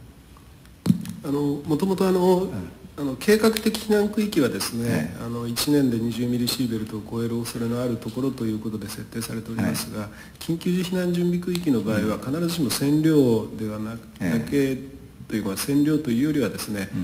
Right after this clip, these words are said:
Speaker 2: うん。
Speaker 1: あの、炉内の状況との関係で、
Speaker 2: うん。
Speaker 1: 何か起こった時に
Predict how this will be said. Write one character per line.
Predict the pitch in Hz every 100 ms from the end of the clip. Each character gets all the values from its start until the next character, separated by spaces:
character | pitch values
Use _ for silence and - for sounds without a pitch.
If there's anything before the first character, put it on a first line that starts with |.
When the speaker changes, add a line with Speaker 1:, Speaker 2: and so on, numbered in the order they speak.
| 85 87
Speaker 2:
う | 123
ん。 |
Speaker 1:
あ |
の、 | 117 117
炉 | 147
内 | 165 147
の | 110 101
状 | 113 117
況 | 123 131
と | 139
の | 123
関 | - 104 107 92
係 | 110
で、 | 101 120
Speaker 2:
う | 110
ん。 |
Speaker 1:
何 | 131 120
か |
起 | 107 127
こ |
っ | 123
た | 113
時 | 117 160
に | 175